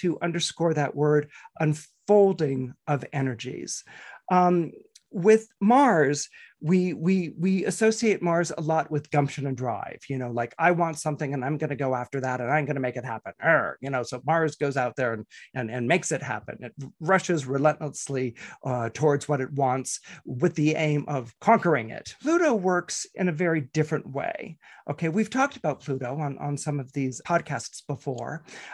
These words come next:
Um, and, and I liken Pluto to what Dane Rudhyar, the astrologer Dane Rudhyar, uh, described as the seed self. Okay, and, and, and that, that's not necessarily, uh,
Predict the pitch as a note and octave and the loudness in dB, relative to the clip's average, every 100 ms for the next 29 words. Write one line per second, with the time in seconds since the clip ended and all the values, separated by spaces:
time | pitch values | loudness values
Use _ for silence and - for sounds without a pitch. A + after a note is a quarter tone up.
0 | - F3 F3+ F#3 F#3+ F#3+ F#3+ F#3+ - G#3+ | -4 0 2 2 -2 -2 -2 -2 0 0
1 | B3 A3+ A3+ G3 E3+ - F3 E3+ D#3+ D#3+ | 2 0 -2 -4 -6 -2 0 0 -2 -2
2 | D3+ D#3 E3 E3 D3+ G3 G3+ C3 C#3 C#3+ | -2 0 0 0 2 0 2 -2 -4 -6
3 | C#3+ - E3 E3 D3+ D3 D3 D3 - D#3+ | -6 -2 -4 -2 -4 -4 -4 -6 -6 -4
4 | F#3 D3 B2+ B2+ - - C#3+ D#3+ D3 C#3+ | -2 -2 -4 -6 -14 -18 -8 0 2 2
5 | E3 D3+ - E3 D#3 D#3+ D#3 C3 C#3+ - | 0 -4 2 2 2 0 -4 -2 -4 -4
6 | - D#3+ C#3+ A#2+ - E3+ A#2+ - - - | -2 0 0 -2 0 2 2 -2 -14 -18
7 | - - - - D3+ E3 C#3+ - E3 E3+ | -18 -18 -16 -8 -4 0 -2 0 0 0
8 | F#3 F3+ - F3+ F3 - F#3+ - _ - | 0 -2 0 -2 -4 -2 -2 -2 _ -2
9 | G3 G3 B3 - C4 - G3 - E3+ E3 | -2 0 -2 -2 -4 -4 -6 -2 0 0
10 | D#3 D3+ C#3+ - | 0 0 0 -2